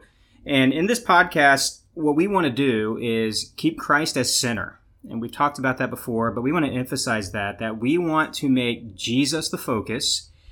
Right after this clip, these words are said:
and the gospel is the foundation of everything we believe and teach. Um, and we're gonna share with you some of our own experiences and observations. But just to be clear,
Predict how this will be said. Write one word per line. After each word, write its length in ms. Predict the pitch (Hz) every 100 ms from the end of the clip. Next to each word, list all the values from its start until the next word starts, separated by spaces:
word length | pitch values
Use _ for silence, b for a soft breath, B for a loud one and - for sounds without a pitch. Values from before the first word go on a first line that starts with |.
| b b b
and 600 | 131 123 127 131 135 -
the 80 | 135
gospel 760 | 113 131 143 190 - - 127 131
is 180 | 147 123
the 80 | 135
foundation 540 | 143 131 127 139 135
of 80 | 113
everything 840 | 135 135 147 143 139 135 135 135
we 420 | 120 127 127 127 - - -
believe 360 | 120 123 131
and 100 | 135
teach. 540 | 131 165 - - - - - - - -
Um, 240 | - -
and 100 | 123 123
we're 80 | 170
gonna 140 | 180
share 220 | - 190
with 140 | 196 190
you 100 | 143
some 200 | - 151
of 80 | 131
our 140 | 131
own 120 | 135
experiences 920 | 127 - - 120 139 151 143 160 156 143
and 140 | 110
observations. 960 | 117 - 117 95 117 - 175 185 - _ _ _ _ _ _ _ - b b
But 100 | 131
just 180 | 170 165
to 40 |
be 140 | 135 127
clear, 600 | - 113 101 131 196